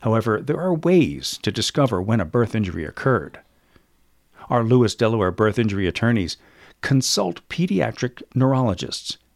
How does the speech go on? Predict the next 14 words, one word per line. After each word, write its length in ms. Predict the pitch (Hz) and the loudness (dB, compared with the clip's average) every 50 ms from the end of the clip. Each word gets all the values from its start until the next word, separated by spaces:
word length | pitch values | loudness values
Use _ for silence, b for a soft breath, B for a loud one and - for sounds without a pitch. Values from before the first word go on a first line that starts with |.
| _ - | _ -6
and 260 | 92 90 87 92 110 | -4 -4 -2 0 2
neonatologists 1120 | 123 131 123 113 107 98 101 101 - - 120 120 117 104 90 - - - - - - - - B B B B B | 4 4 4 4 2 0 -2 -2 -2 -2 0 0 0 0 -2 -6 -8 -8 -10 -8 -10 -10 -14 B B B B B
to 80 | B 143 | B 0
determine 520 | 127 135 - - 160 170 165 156 143 135 - | 2 2 2 2 4 4 4 4 2 2 -2
whether 360 | - 110 110 127 151 156 208 | -2 0 2 2 2 2 2
the 140 | 185 196 196 | 0 0 0
injury 400 | - 147 139 139 139 143 139 135 | 2 2 2 2 2 2 2 2
occurred 480 | 131 123 - - 123 113 104 98 92 90 | 2 0 0 0 0 2 0 0 -2 -6
before 680 | - 76 69 - - - 131 139 156 165 170 170 160 - _ _ _ _ _ _ _ _ | -6 -8 -8 -8 -4 0 0 2 2 2 0 -2 -4 -8 _ _ _ _ _ _ _ _
or 160 | - 131 110 98 | -4 -2 -2 -2
during 560 | 107 107 107 110 147 165 170 151 113 98 92 | -4 -4 0 2 4 4 4 4 2 2 0
the 80 | 98 | 0
birth 320 | 98 - 139 143 127 - - | 0 0 0 0 0 0 -2
process. 480 | - 107 87 - - - 87 - - | -2 0 0 -2 -4 -6 -6 -6 -8